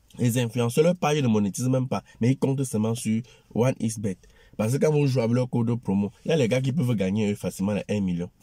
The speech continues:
C'est votre argent que vous travaillez, vous souffrez chaque jour. Vous venez cotiser. Quelqu'un, lui, là, seulement, il bavarde au téléphone comme ça. Que utilisez mon code promo, vous utilisez.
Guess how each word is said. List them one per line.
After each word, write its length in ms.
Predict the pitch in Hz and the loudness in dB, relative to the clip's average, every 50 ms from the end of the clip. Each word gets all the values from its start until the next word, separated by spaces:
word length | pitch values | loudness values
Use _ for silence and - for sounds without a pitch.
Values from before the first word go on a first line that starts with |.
| - - | -20 -20
C'est 160 | - - - 156 | -6 0 0 2
votre 300 | 165 196 226 220 - 120 | 4 2 0 0 0 -2
argent 220 | 120 120 143 151 196 | 0 0 0 -2 -2
que 80 | - | -4
vous 100 | 143 139 | -4 -4
travaillez, 320 | 127 - - 110 107 110 117 | -4 -2 -2 0 0 2 0
vous 140 | 127 135 135 | 0 -4 -4
souffrez 320 | - - 104 - - 123 | -4 -6 -6 -4 -4 -6
chaque 240 | 127 - 135 - 131 | -6 -8 -8 -6 -6
jour. 240 | 127 120 123 117 - - - - | -6 -6 -6 -10 -12 -16 -18 -6
Vous 80 | - 117 | -2 -2
venez 220 | 120 113 113 117 | 0 0 0 -2
cotiser. 480 | - - 95 - - 95 98 104 110 - - - - | -2 -4 -6 -2 -4 -4 -4 -4 -6 -8 -10 -16 -4
Quelqu'un, 260 | - 117 - - 143 139 | -4 -4 -2 0 0 0
lui, 120 | 131 127 | 0 0
là, 120 | 120 117 | 0 -2
seulement, 300 | 117 - - 101 101 98 - - - - - - | -2 -2 -2 -2 -2 -2 -6 -10 -20 -20 -10 -4
il 80 | - 123 | -2 0
bavarde 340 | 113 104 101 104 110 117 117 | 0 0 0 0 0 0 0
au 80 | 107 | -2
téléphone 400 | 92 - 95 92 - - 113 107 | -2 -2 -4 -4 -2 -4 -6 -6
comme 160 | 98 90 90 90 | -4 -6 -8 -4
ça. 160 | - 104 101 | -4 -6 -4
Que 100 | - 127 | -2 -4
utilisez 260 | 123 131 175 165 202 | -2 0 2 2 2
mon 140 | 190 139 120 | 4 2 0
code 280 | 120 - 156 147 151 | 0 -2 -2 0 -2
promo, 340 | 147 - - 107 110 117 107 - _ - - - | -4 -2 -2 0 0 0 -2 -4 _ -20 -8 -4
vous 100 | 127 147 | -4 -4
utilisez. 440 | 139 117 135 101 98 101 117 113 | -2 -2 -2 -4 -2 -2 -4 -6